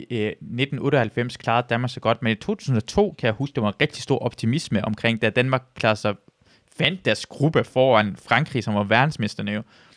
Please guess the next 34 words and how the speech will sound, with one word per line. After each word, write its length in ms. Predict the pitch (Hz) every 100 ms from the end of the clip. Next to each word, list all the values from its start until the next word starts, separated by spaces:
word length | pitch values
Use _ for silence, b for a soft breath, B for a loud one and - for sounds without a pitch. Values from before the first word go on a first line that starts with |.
| b b b b
og 100 | -
skulle 140 | 123
spille 200 | - 135
med 120 | 123 113
England. 340 | 131 156 120
Jeg 80 | 107
kan 100 | 120
huske 240 | 123 139 -
der, 200 | 113 107
hvor 260 | 101 101 _ -
det 80 |
var, 200 | 104 104 -
øh, 160 | 117 104 - - - -
slutrunden 560 | - 135 - 117 110 107
var 100 | 107
i 140 | 101
Sydkorea 580 | - - 131 127 113 104
og 80 | 104
Japan, 400 | 117 143 120 110 b b b b _ _ _ _ _ -
og 140 | 131
klokken 260 | - 123 117
tolv, 340 | - 139 160 - B B
så 120 | B 143
slukkede 440 | - 135 156 143 -
alle 200 | 139 170
butikkerne, 420 | 135 - 143 120
for 60 | 98
Danmark 300 | 123 143 151
skulle 240 | - -
spille 220 | - 139
mod 140 | 123 117
England 300 | 131 143 123
i 60 | 110
ottende, 320 | 139 139 113